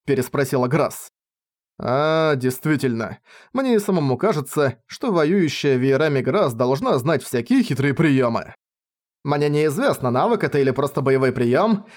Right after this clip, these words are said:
но им обладал основатель твоего стиля, и я думаю, в твоём стиле и нужно искать подсказки». «Ну надо же!» удивилась Кидзуна. «Хорошо, потом займёмся этим. Если мы найдём этот приём,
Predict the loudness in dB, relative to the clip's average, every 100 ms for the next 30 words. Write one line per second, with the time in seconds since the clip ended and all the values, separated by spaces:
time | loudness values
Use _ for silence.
0 | -10 -2 0 2 2 0 2 2 0 0
1 | 0 2 0 0 0 0 -2 0 2 2
2 | 0 -8 _ 0 0 2 2 2 2 0
3 | 2 2 0 -2 2 2 2 2 2 0
4 | 0 -2 -2 -6 -2 -6 -2 -6 -6 -16
5 | _ _ _ _ _ _ 0 2 2 2
6 | 0 0 0 0 -4 _ _ _ _ 0
7 | 2 2 2 0 -2 -2 0 -2 -2 -4
8 | -14 _ _ _ _ _ _ -4 -2 -2
9 | -2 0 0 -2 -14 _ -4 0 0 0
10 | 0 0 0 2 2 0 -2 -4 -12 _
11 | _ -4 0 0 2 2 2 0 -4 -4
12 | 0 2 2 0